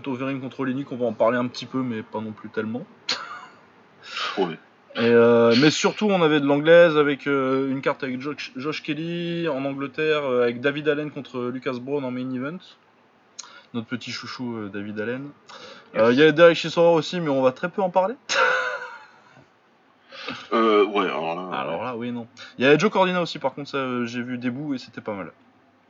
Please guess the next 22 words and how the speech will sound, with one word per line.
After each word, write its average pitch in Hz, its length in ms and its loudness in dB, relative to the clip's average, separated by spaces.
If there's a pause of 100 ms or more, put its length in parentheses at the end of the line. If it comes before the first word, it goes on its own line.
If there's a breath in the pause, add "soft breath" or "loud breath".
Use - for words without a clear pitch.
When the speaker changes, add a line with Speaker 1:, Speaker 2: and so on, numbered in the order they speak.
(880 loud breath)
Speaker 1:
Petit 110 240 -10
Speaker 2:
Yes. 107 140 -10
Speaker 1:
prospect 120 300 -8
gallois, 135 360 2
je - 80 -10
crois. 120 180 -14 (1600 loud breath)
Euh, 131 580 6
mais 143 140 0
sinon, 165 280 -2
le 156 120 4
gros 143 180 0
event 139 220 0
de 131 120 -2
la 123 120 0
semaine, 147 240 -8
c'était, 131 260 -8
euh, 113 260 -2
Terence 135 320 -4
Crawford 139 280 -6
contre - 240 -8
Amir 123 200 -4
Khan. 151 280 -2